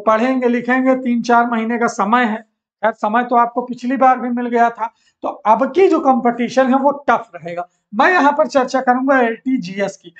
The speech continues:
तीस नंबर का एक नया बैच एलटी जीएस का हम शुरू कर रहे हैं, जिस एलटी बैच में आपको ये पूरा क्रैश करेगा पूरे आठ सब्जेक्ट को।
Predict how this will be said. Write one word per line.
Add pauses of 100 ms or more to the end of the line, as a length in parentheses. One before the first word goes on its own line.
(340)
तीस
नंबर
का
एक
नया
बैच
एलटी
जीएस
का
हम
शुरू
कर
रहे
हैं, (280)
जिस (160)
एलटी
बैच
में
आपको
ये
पूरा (440)
क्रैश
करेगा
पूरे (220)
आठ
सब्जेक्ट
को।